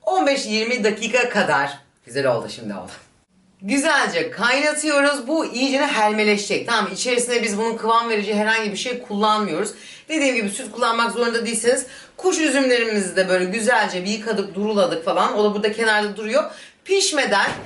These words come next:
ya bir dört beş dakika öncesinde biz kuş üzümlerini koyacağız. Şu anda koymuyoruz. Anlaştık mı? İçerisine karartacak hiçbir şey koymuyorum. Şimdi incir de mesela karartıyor, işte pekmezi de karartıyor, kuş üzümü de karartıyor falan. Bunlar karartıyor.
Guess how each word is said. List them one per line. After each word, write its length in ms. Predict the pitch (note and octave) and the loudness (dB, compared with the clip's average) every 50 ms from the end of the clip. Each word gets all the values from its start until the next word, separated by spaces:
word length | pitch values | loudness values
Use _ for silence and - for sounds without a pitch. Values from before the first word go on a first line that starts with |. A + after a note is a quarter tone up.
| - - - - | -16 -18 -6 -2
ya 200 | B3+ B3+ B3 B3+ | 0 0 0 0
bir 160 | D4 C#4 - | -2 0 2
dört 240 | D#4 D#4 D#4 D#4 D#4+ | 2 2 2 0 -4
beş 220 | E4+ E4 E4 - | -4 -4 -2 0
dakika 280 | C#4 A#3+ - - - B3+ | -2 -2 -2 -2 -2 0
öncesinde 800 | A#3+ C4 C4 A#3+ G#3 G#3 G#3 - G#3 G#3+ B3+ D4+ C#4 - - - F#3+ | 2 2 2 2 0 -4 -4 -4 -2 0 2 2 2 0 -4 -8 -10
biz 200 | A3 G#3 G#3+ - | -10 -10 -10 -10
kuş 200 | - C4 G#3 G#3+ | -10 -10 -8 -8
üzümlerini 460 | G#3 F3+ F3+ F#3 F3+ G3 A#3 C4 - G#3+ | -8 -6 -2 0 0 2 2 0 2 2
koyacağız. 380 | G3+ F3 D#3 D3 C3 B2 B2+ | 2 2 4 4 2 2 0
Şu 180 | - - C#4 C4 | 0 0 0 2
anda 240 | A3 A#3 B3+ D4+ D4+ | 2 2 0 -2 2
koymuyoruz. 600 | - B3 A3+ F#3 D#3 C3+ - B2+ - - - - - | 2 2 2 2 0 -4 -6 -10 -12 -14 -14 -12 -8
Anlaştık 480 | E3 F#3 G#3+ A#3+ B3 A#3+ - G4 - - | -4 -2 0 0 0 -2 -6 -8 -12 -16
mı? 60 | - - _ _ - - _ _ _ _ _ _ - | -20 -20 _ _ -20 -20 _ _ _ _ _ _ -10
İçerisine 440 | A#3+ - - E4 D#4+ D#4 D#4+ D#4+ D#4+ | -6 -2 0 0 0 2 0 -2 0
karartacak 520 | - C4+ D4 D4 D4+ D4+ D4+ - E4 - | 2 4 6 6 6 4 2 -2 -6 -8
hiçbir 200 | E4+ - - - | -8 -8 -8 -4
şey 180 | - D4 C#4 C#4 | -2 -2 -2 2
koymuyorum. 440 | - C#4 C#4 B3+ A#3 G3+ F#3 F#3 F3+ | 4 4 4 4 4 2 -2 -2 -4
Şimdi 300 | F#3+ G3+ G3 - - - | -6 -8 -10 -10 -12 -12
incir 480 | G#3+ A#3 A#3+ B3 A#3+ A#3 B3+ B3 G#3+ A#3 | -10 -8 -6 -6 -2 0 0 0 0 0
de 60 | A3 | 0
mesela 400 | A#3 G#3+ - A#3 G#3+ G#3 G#3 - | 0 0 2 2 2 2 0 -2
karartıyor, 580 | A3 A3+ A3 G#3+ G#3+ G#3+ G#3+ G#3 - A3+ A3 | 0 2 4 4 4 4 2 0 -4 -6 -6
işte 220 | A3 G#3+ - G#3+ G#3 | -6 -4 -6 -8 -8
pekmezi 520 | - G#3+ G3 F3+ - G3+ A3 A3 F#3+ F#3 | -6 -8 -8 -8 -6 -6 -6 -6 -4 -4
de 120 | A#3 - - | -4 -4 -2
karartıyor, 580 | A3 A#3 A3 A3 A3 G#3+ A3 G#3+ G#3+ A#3 A3 G#3+ - - | -2 0 2 4 4 4 2 0 -2 -4 -4 -6 -6 -12
kuş 160 | A3+ G3+ G#3 | -12 -10 -8
üzümü 340 | G3 G#3 G3 G#3+ A3 G#3+ A3 | -8 -6 -6 -4 -4 -2 -2
de 120 | A3 G#3+ | -2 -2
karartıyor 580 | - A3 A3 A3 G#3+ G#3+ G#3 G#3 A3 A3 G#3 - | 0 0 2 2 2 2 2 0 -2 -8 -6 -4
falan. 180 | C#4 C#4+ C4+ | -6 -6 -2
Bunlar 260 | B3 B3 B3+ B3+ - | 0 0 0 0 -2
karartıyor. 540 | A#3+ A#3 A3 G#3+ G#3+ G#3+ G#3+ G#3+ - - - | -2 0 2 4 4 2 0 -2 -4 -6 -6